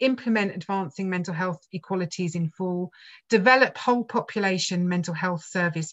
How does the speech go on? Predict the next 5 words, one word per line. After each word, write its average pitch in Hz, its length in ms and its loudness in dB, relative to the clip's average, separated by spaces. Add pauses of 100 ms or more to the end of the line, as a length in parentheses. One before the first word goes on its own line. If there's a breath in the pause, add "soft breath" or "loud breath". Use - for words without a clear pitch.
offer. 175 460 -2 (480)
Next - 280 -8
slide, 180 280 -6
please, 175 300 -8
Em. 175 240 -8